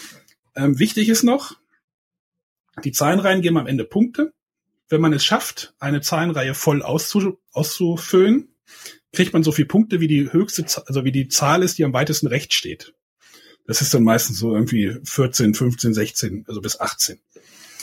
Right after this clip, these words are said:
Wenn man es nicht schafft, dann zählt die Reihe nur so viele Punkte, wie Felder ausgefüllt sind. Das sind dann,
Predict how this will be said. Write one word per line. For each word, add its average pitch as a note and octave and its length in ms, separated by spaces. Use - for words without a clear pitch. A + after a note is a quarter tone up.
Wenn D3 120
man F3+ 100
es G#3 140
nicht D4 220
schafft, F#3 260
dann F3 100
zählt F3+ 220
die E3+ 80
Reihe D#3 220
nur D#3 120
so F3 120
viele G3+ 220
Punkte, E3+ 300
wie D3+ 320
Felder D3 380
ausgefüllt F#2 520
sind. - 360
Das A2+ 100
sind A#2+ 140
dann, A2+ 300